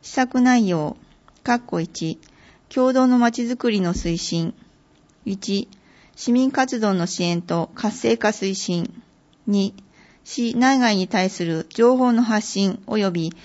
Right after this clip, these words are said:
行政の透明性の向上。括弧二、効率、効果的な行財政運営。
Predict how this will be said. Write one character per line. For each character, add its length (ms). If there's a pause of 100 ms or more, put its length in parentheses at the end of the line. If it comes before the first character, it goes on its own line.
(260)
行 160
政 280
の 120
透 200
明 220
性 220
の 160
向 260
上。 320 (1080)
括 140
弧 200
二、 260 (600)
効 200
率、 540
効 200
果 120
的 240
な 300 (260)
行 220
財 180
政 400
運 160
営。 240